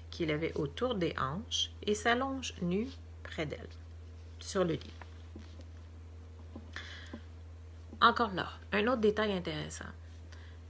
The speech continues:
Est-ce que tu me fais confiance ? Intrigue. Qu'est-ce qu'il veut faire ? Déjà,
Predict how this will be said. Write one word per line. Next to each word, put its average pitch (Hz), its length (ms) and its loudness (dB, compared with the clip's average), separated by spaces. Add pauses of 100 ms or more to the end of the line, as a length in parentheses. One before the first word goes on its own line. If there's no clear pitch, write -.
(840)
Est-ce 220 140 0
que 311 100 4
tu 262 200 0
me 196 60 4
fais 240 180 0
confiance ? - 1120 -4 (400)
Intrigue. - 640 0 (800)
Qu'est-ce - 280 -2
qu'il 208 140 -2
veut 170 120 -2
faire ? - 400 -4
Déjà, 220 600 6